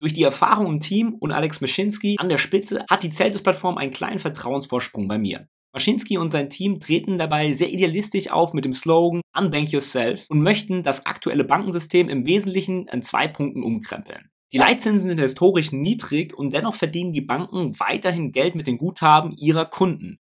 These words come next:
Zum Beispiel durch das Einräumen von Dispo-Krediten. Nach Ansicht des Celsius-Team nehmen sie also das Guthaben ihrer Kunden und verwenden diese daraus erzielten Erträge ausschließlich für sich und ihre Aktionäre, anstatt einen Teil davon an die Kunden wieder weiterzugeben.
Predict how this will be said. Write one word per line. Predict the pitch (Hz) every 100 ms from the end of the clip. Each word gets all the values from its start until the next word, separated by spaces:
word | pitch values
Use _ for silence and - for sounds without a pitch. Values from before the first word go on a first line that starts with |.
| _
Zum | - 131
Beispiel | 113 156 156
durch | 127
das | 113
Einräumen | - 127 147 127 127
von | 175
Dispo-Krediten. | 196 208 143 - - - - -
Nach | 143
Ansicht | - 214 220 208
des | 156 -
Celsius-Team | 202 196 - 196 190 196
nehmen | 135 151 202
sie | 170
also | - 143 160
das | 139 -
Guthaben | 220 - 175 -
ihrer | 151 127
Kunden | - 226 - 160
und | 139
verwenden | 131 131 170 202 165 151
diese | 190 202 220
daraus | 202 139 135 165 160
erzielten | - - 208 214 208 147
Erträge | - - - 180 185 -
ausschließlich | 160 214 - 190 - 202 185 -
für | 156
sich | 135 139 240 -
und | 165
ihre | 151 147
Aktionäre, | - 131 113 - -
anstatt | 135 139 131 -
einen | 131
Teil | 131 - 190 220
davon | 156 180 175
an | 196 214
die | 160
Kunden | 160 151 160
wieder | 135 143 156
weiterzugeben. | 190 - - 87 - -